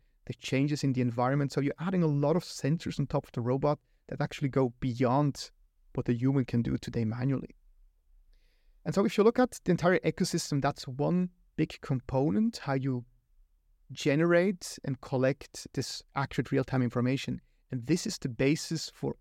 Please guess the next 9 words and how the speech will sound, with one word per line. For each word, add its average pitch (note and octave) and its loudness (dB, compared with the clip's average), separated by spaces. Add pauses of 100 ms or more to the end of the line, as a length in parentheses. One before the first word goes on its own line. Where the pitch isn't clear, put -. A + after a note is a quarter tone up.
all F3 2
the D#3 -2
digitalization B2+ -2
processes, - -8 (340)
especially D#3 2
now C3 2
talking C3+ 0
about - -6
Cognite. C#3+ -2